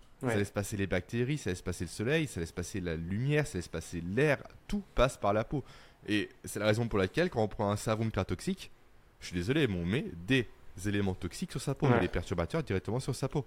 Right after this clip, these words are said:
Speaker 1: Ouais.
Speaker 2: Déjà, j'ai une surexposition qui vient de je ne sais où. Voilà.
Speaker 1: <laughs>
Speaker 2: En tout cas, effectivement, tu remarques toi aussi cette notion de dépendance au domaine par rapport à tes athlètes,
Speaker 1: Ouais.
Speaker 2: et c'est un vrai fardeau chez moi aussi.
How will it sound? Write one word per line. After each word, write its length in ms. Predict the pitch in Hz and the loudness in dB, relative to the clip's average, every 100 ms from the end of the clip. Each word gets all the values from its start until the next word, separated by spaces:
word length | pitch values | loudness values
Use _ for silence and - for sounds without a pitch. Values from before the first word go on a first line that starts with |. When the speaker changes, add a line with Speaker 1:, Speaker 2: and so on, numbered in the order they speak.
| - | -2
Speaker 1:
Ouais. 220 | 139 113 - - - - - - - - - - - - - - - - - - - - - | 2 4 2 -12 -14 -14 -16 -16 -20 -20 -20 -20 -20 -20 -20 -20 -20 -16 -14 -12 -16 -18 -4
Speaker 2:
Déjà, 140 | 90 | 0
j'ai 120 | 104 87 | 0 0
une 80 | |
surexposition 800 | 80 151 202 - 120 113 - 117 | 2 6 6 6 4 4 0 -2
qui 160 | 120 - | -2 -2
vient 160 | 90 101 | 0 2
de 280 | 87 82 | 2 2
je 120 | 80 90 | 0 -2
ne 100 | 110 | -2
sais 180 | - 85 | -4 -8
où. 40 | 90 - - | -10 -14 -4
Voilà. 160 | - 131 | 2 6
Speaker 1:
<laughs> 100 | 131 135 165 - 135 - - - - 349 - - 214 - 185 151 - | 6 4 0 -2 -6 -8 -20 -20 -18 -16 -16 -14 -12 -12 -10 -8 -2
Speaker 2:
En 100 | 110 | 2
tout 100 | 147 | 4
cas, 40 | |
effectivement, 400 | 147 113 123 135 | 4 2 2 0
tu 140 | - | 2
remarques 320 | 104 113 120 110 | 4 4 4 4
toi 100 | 101 | 2
aussi 180 | 98 | 2
cette 220 | 139 110 92 | -2 -2 -2
notion 300 | 98 - 120 | -2 -2 -2
de 80 | |
dépendance 480 | 90 104 107 101 - | 0 0 2 0 0
au 20 | |
domaine 340 | 95 95 113 90 | -2 0 0 -2
par 140 | 85 | 0
rapport 200 | 85 85 | 2 2
à 20 | 87 | 0
tes 160 | 85 | 0
athlètes, 220 | 92 127 | 0 4
Speaker 1:
Ouais. 80 | 117 | 4
Speaker 2:
et 40 | 92 | 2
c'est 140 | - | -2
un 140 | 87 | -2
vrai 280 | 85 80 123 | -2 0 0
fardeau 300 | 127 101 98 | 2 0 0
chez 160 | 104 101 | -2 0
moi 140 | 92 | -2
aussi. 180 | 95 95 | -2 -6